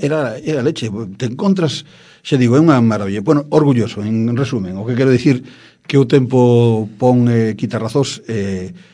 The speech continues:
no caso de Cuba, unha vez máis, eh, Ángel García Sona tiña razón.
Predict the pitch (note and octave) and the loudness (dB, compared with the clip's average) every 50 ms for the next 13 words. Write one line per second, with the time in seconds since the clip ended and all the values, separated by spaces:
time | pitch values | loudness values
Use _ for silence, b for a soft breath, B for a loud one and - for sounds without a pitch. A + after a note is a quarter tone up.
0 | B B B B2 A#2+ - - B2 A#2+ - - A#2+ G#2 A2 A#2 - D3 B2+ A#2+ A#2 | B B B -8 -8 -4 -2 -4 -2 -2 -4 -4 -4 -6 -4 -2 -2 0 0 -2
1 | A#2 A#2 - C#3+ C#3 B2+ A2 A#2 A#2 G#2+ A#2 B2+ C#3 C3+ - - - _ _ _ | -2 -2 -2 0 0 0 0 -2 -2 -2 0 0 -2 -2 -4 -10 -16 _ _ _
2 | G#2+ G2+ G2 G#2+ A#2+ A#2+ A#2 A2+ G2+ G2 F#2 F#2 G#2 F#2+ - A2 G2 F#2 F2 - | -6 -6 -4 -4 -4 -4 -6 -6 -8 -8 -10 -10 -10 -10 -8 -8 -8 -10 -10 -12
3 | - F#2+ - - - - G2+ - | -12 -14 -14 -14 -18 -20 -20 -20